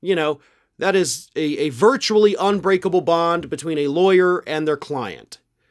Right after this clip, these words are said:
Except, of course, when the client uses the lawyer in furtherance of a criminal activity. And that is exactly what prosecutors are telling the judges this week.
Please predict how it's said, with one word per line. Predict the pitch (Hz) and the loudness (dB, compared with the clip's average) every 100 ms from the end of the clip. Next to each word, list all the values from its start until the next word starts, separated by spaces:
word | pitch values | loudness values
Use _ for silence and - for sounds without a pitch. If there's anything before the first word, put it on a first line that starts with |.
| _ _ _ _ _ _ _ _ _ - | _ _ _ _ _ _ _ _ _ -6
Except, | - - 294 302 | -2 0 0 0
of | 269 - | -4 2
course, | 202 190 208 - - - _ _ _ _ _ _ _ - | 2 4 0 -2 -6 -10 _ _ _ _ _ _ _ -6
when | 180 190 | -2 0
the | |
client | 190 226 240 247 208 160 | -2 0 2 4 4 2
uses | 208 233 196 170 | 0 0 0 -2
the | 160 | -2
lawyer | 165 233 233 185 185 | 2 6 6 4 2
in | 180 180 | 0 -4
furtherance | - 233 214 185 180 180 - - _ _ - | 2 4 4 4 0 -2 -6 -8 _ _ -10
of | 175 | -8
a | 156 | -6
criminal | - 196 160 151 | -2 -2 0 -2
activity. | 139 - 220 208 - - _ _ _ _ _ _ _ - | -4 -4 -4 -4 -8 -18 _ _ _ _ _ _ _ -4
And | 180 | 0
that | 196 | 4
is | 214 185 | 4 4
exactly | 185 127 196 208 208 | 0 2 2 2 2
what | 202 185 | 0 0
prosecutors | - 190 196 - 180 170 143 147 143 | 2 4 4 2 -6 -4 -2 -2 -4
are | 147 151 | -6 -6
telling | - 202 208 175 156 143 | -6 -2 2 2 0 -4
the | |
judges | 143 123 175 185 139 143 113 | -8 -2 -2 -2 -4 -6 -2
this | 147 147 160 | -2 -2 0
week. | 208 208 - | 0 -2 -10